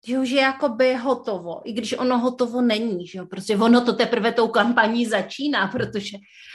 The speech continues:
eh, protože pak se ta kniha vlastně musí vydat a bude s tím zase spoustu dalších věcí. Ale teďka víme, že, že kniha se vydá, prostě peníze jsou vybrány,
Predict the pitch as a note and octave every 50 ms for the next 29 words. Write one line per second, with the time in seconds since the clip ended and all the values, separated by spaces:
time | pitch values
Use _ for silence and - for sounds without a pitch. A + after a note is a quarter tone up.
0 | D4 - - - G#3 G#3 G3+ G3 G3 G3 G3 G3+ G3 G#3 G#3 G#3+ G#3+ G3+ - G3
1 | F#3 F#3+ - - F#3 - G#3 G3 G3+ - G3+ G3 G3 G3+ F#3+ F#3+ F#3 F#3+ - -
2 | - G3+ G3+ G3 F#3+ F#3 - - - - G#3 G3+ G3 G#3 G#3 G3+ G3+ F3+ C3+ -
3 | - _ - - - - E3+ F3 E3+ E3+ F3 F#3 - - _ - - - - _
4 | - F#3+ F3 F#3 F#3 F#3 - - - - F#3 F3+ F#3 F3+ F#3 _ _ _ - F3+
5 | F#3 F#3 - - - - - F3+ F3 - - G#3 G3 G3 F#3 F#3 F#3 - G#3 G3+
6 | - A3+ A#3 A#3 A#3 - - - - - - - - - - - - - _ -
7 | - G#3 G#3 G3+ G3+ G3+ G#3 G#3+ G#3 G#3 G3+ - - - - - D4+ C4 G#3 G#3
8 | G#3 A3 A#3 A#3+ B3+ B3 C4 B3+ A#3+ A3+ A3+ - _ _ _ - G3+ G#3+ A3 G#3
9 | A#3 A#3 A#3 B3 G#3+ - - F#3+ E3 F#3 G#3 A3 G#3+ A3+ A#3+ C4+ C4 B3+ B3+ B3+
10 | B3 B3+ B3+ - _ _ - G#3 G3+ - - G#3 G3+ - A3 G#3 G3+ F#3+ F#3+ F#3
11 | F#3 F#3+ - - F3+ D#3+ F3+ F#3 G3 G3+ G#3 G#3+ A#3 A#3 A3+ A3+ A3+ A3+ A3+ A3+
12 | A3 A3 A3 A3 A3 A3